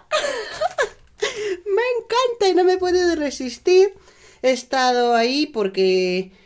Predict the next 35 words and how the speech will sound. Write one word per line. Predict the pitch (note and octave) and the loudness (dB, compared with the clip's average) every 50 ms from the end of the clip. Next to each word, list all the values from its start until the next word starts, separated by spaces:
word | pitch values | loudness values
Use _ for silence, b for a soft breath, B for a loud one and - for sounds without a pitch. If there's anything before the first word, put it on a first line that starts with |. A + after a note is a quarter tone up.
| b b | b b
en | - F#3+ F#3+ | -2 0 2
estos | F#3+ F#3+ F#3+ - G3+ F#3+ F#3 F#3 | 2 0 0 -2 -4 -4 -2 -2
días | F#3 G3+ G3+ G3 F#3+ F#3 F3+ F#3 | -2 0 2 2 2 0 0 -2
ha | F#3+ F3+ | -6 -6
salido | F#3 - F3 E3+ F3 F3 F3 F3 F3 F3 E3+ F3 | -6 -6 -4 -2 0 0 0 2 2 0 0 0
una | F3 F3 F3 E3+ E3 E3 E3 | 0 0 0 -2 -2 -2 -2
nueva | E3 E3 E3 D#3+ D#3 D#3 D#3 D#3 D3+ D3+ D#3 | -2 -2 -2 -2 -2 -2 -2 -2 -4 -4 -6
colección | - D#3+ D3+ D3 D3 D3 - - D#3+ D#3 D#3 D3+ D3+ D3 D3 D3 D3+ D#3 b b b b b _ | -6 -6 -6 -6 -6 -8 -10 -8 -4 -4 -2 -2 -2 -2 -2 -4 -4 -6 b b b b b _
cara | - D#3+ D3+ D3+ D3+ D3 D3 | -6 -4 -2 -2 -2 -2 -4
primavera | D#3 C#3+ D3 C#3 C#3 C#3 C#3+ C#3+ C#3 C#3+ C#3 C#3 | -6 -6 -4 -4 -4 -2 -2 -2 0 0 -2 -2
de | C#3 C#3 C#3+ C#3+ | -2 -4 -4 -6
Kiko. | - D#4 D#4+ - - D4+ D#4 D#4+ | -6 -8 -6 -6 -4 -4 -2 -2
Ya | B3+ F#3+ F3+ | -2 -4 -4
sabéis | - E3 D#3 D3+ D#3 D3+ - | -6 -6 -6 -6 -6 -8 -8
que | - C#3+ C#3 | -8 -8 -8
Kiko | C#3 D#3+ D3+ - D3 | -8 -10 -12 -10 -10
está | C#3 - - D#3+ D#3 D3 | -10 -8 -6 -4 -4 -4
constantemente, | - C3+ B2+ B2+ D#3 D3+ D3 C#3 C#3 D3 D3 D3 D3 - D3 C#3+ C#3+ B B B B B B B B | -4 -8 -10 -10 -10 -8 -6 -6 -4 -4 -4 -4 -4 -4 -6 -6 -6 B B B B B B B B
si | - - E3+ D#3+ E3+ | -8 -4 -2 2 4
no | F3+ | 4
es | F#3+ G3+ G3 G3+ | 4 4 4 0
una | G#3+ G3+ G#3 G3 F#3+ | 0 0 2 2 2
por | G3 F#3+ F#3 F3+ F#3 | 2 2 0 2 2
mes, | G3 G#3+ G3+ F#3 F3+ - - b b b b b b b b b b b _ - | 2 2 2 0 0 -4 -10 b b b b b b b b b b b _ -4
más | F3+ F#3 F3+ F3 F3+ | -2 0 0 0 0
o | F3+ | 0
menos | F#3 F#3+ G3 G3 F#3 E3 E3+ | 2 4 4 4 2 2 0
mes | F3 F3 E3+ - - | -2 -2 -2 -2 -4
y | F3+ | -2
medio | F3 F3+ F#3+ G3 F3+ D#3+ D#3 | 0 2 4 4 4 2 2
como | D#3 C#3+ D3 | 0 -2 -2
mucho, | D3+ F3+ G#3+ G3+ G3 - C#3 B2 B2+ - - _ - | 0 0 0 0 0 -4 -6 -6 -6 -8 -14 _ -6
ya | - E3 E3 | -4 -2 -2
saca | - - E3 - E3 D#3+ | -2 -4 -4 -4 -4 -4
colección. | D#3+ F3+ E3+ F3+ F#3 F#3+ F#3+ - - C#4+ C#4+ C#4+ C#4+ D4 D4 D4 | -2 0 0 0 0 -2 -2 -4 -2 0 0 0 0 0 -4 -6